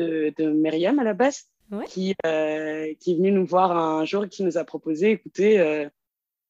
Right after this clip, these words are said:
Speaker 1: euh, ça suffit pas, on peut pas juste se taire et rien faire. » Et, euh, qui nous a dit, euh, « J'ai une idée, et si on faisait un, un magazine dans lequel on présente, euh, les refusantes de, de l'exposition, euh,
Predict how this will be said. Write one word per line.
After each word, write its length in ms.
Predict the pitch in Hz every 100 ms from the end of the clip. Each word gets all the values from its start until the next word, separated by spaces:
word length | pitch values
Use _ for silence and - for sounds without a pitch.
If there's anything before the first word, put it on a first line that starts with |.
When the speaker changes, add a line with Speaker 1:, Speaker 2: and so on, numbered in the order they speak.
| _ _ - -
Speaker 1:
euh, 460 | 175 160 156 156 156
ça 160 | 185
suffit 300 | - 185 -
pas, 120 | 196
on 100 | 202
peut 100 | 180
pas 140 | 165 185
juste 220 | 170 175
se 80 | 185
taire 240 | 170 185
et 80 | 175
rien 240 | 156 165 -
faire. » 260 | 170 185 202 _ _ _ _ _ -
Et, 220 | 180 190
euh, 280 | 165 156 156
qui 120 | 185
nous 140 | 175 170
a 80 |
dit, 280 | 165 175 208
euh, « 160 | 175 160
J'ai 120 | 165
une 100 | 190
idée, 360 | 180 170 196 190
et 60 | 156
si 180 | -
on 60 | 196
faisait 260 | 170 170 180
un, 320 | 156 151 -
un 80 | 165
magazine 460 | 180 185 180 185
dans 140 | 190 175
lequel 240 | - 196
on 260 | 180 160 151
présente, 540 | - 170 170 185 -
euh, 100 | 160 - _ _ _
les 140 | 175 170
refusantes 640 | 165 175 185 175 180 -
de, 1120 | 175 190 _ _ _ _ - 180 175 165 156
de 120 | 160
l'exposition, 760 | 165 165 - 185 147 - 185 185
euh, 260 | 160 160